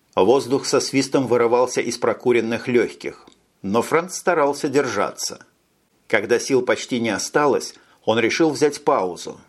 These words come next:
чувствуя, что вот-вот потеряет сознание. Немного отдохнув и откашлявшись,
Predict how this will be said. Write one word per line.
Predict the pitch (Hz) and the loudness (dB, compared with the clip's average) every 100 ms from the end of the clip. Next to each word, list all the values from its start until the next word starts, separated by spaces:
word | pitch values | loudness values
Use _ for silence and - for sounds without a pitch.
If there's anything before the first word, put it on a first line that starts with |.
| _ | _
чувствуя, | - 143 139 - 101 | 0 0 0 0 0
что | - - | 2 0
вот-вот | 113 104 113 123 | 0 2 0 0
потеряет | - 117 123 107 107 98 | -2 -2 0 2 2 0
сознание. | - 107 120 98 85 82 50 - _ _ _ _ _ _ _ _ | -2 -2 -2 -4 -6 -10 -12 -16 _ _ _ _ _ _ _ _
Немного | 107 135 170 - 127 | 2 4 4 4 2
отдохнув | 107 107 107 123 107 110 | 2 0 -2 -2 -2 0
и | |
откашлявшись, | 90 - 156 175 170 156 - 151 - | 0 0 0 0 -2 -4 -4 -6 -8